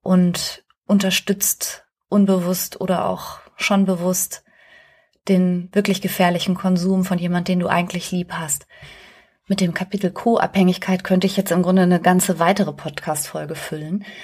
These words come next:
Aber für heute möchte ich es erstmal dabei belassen. Also du kennst jetzt die Kriterien der Abhängigkeit, du weißt, was kritisch ist und was nicht. Und vielleicht hast du ein kleines bisschen Motivation mitgenommen, aus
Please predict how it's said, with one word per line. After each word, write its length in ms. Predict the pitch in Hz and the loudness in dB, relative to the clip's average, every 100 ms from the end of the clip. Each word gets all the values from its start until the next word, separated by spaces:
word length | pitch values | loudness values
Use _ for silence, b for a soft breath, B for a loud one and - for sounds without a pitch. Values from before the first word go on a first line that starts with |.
| B B B B B B _ | B B B B B B _
Aber 160 | 214 220 | 0 0
für 180 | 202 185 | 0 2
heute 260 | 190 190 | 2 2
möchte 260 | 175 165 170 | -2 -2 -6
ich 80 | - | 0
es 40 | |
erstmal 340 | 170 - 170 | 0 0 -2
dabei 240 | 156 151 151 | -2 -2 -2
belassen. 640 | 147 160 214 - 233 240 - | 0 0 2 4 2 2 0
Also 340 | 180 175 160 | -2 -2 -6
du 100 | 165 | -6
kennst 380 | - 214 240 226 | 0 2 2 2
jetzt 260 | 226 - | -2 -2
die 60 | 202 | -6
Kriterien 680 | - 190 - 214 214 202 196 | -6 -8 -2 0 2 2 2
der 140 | 185 | 2
Abhängigkeit, 840 | 180 180 180 180 - - 180 175 - B B B _ | -2 -4 -4 -4 -6 -8 -4 -4 -4 B B B _
du 140 | 180 | -2
weißt, 480 | 175 185 208 - - - | 4 4 4 0 -10 -10
was 500 | 170 180 - - - | -2 0 0 -2 -4
kritisch 420 | - 226 214 196 - | -4 -2 0 -2 0
ist 340 | 185 180 - | -2 -2 -2
und 160 | 185 175 | -2 -2
was 200 | 170 185 | -2 2
nicht. 380 | 196 196 - | 2 2 -4
Und 200 | 170 165 | -10 -10
vielleicht 500 | - 190 185 220 240 | -6 0 4 4 2
hast 140 | 190 - | -6 -4
du 60 | |
ein 100 | 175 | -6
kleines 340 | 175 180 190 - | -2 0 2 2
bisschen 300 | 185 - 175 | -2 -2 -2
Motivation 720 | 175 - 170 175 - 196 208 | -4 -6 -8 -8 -2 2 4
mitgenommen, 580 | 196 196 180 175 175 180 B B B _ | 2 0 -2 0 0 -4 B B B _
aus 300 | 190 202 | 2 2